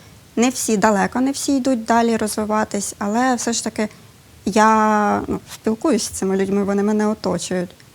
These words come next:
Тому мені важко так відповідати на це питання.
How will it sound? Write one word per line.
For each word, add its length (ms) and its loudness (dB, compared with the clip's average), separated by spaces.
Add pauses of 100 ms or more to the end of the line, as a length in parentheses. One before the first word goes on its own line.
(400)
Тому 220 2
мені 240 2 (120)
важко 440 0
так 240 -6 (1000)
відповідати 680 0
на 100 0
це 140 -6
питання. 580 -2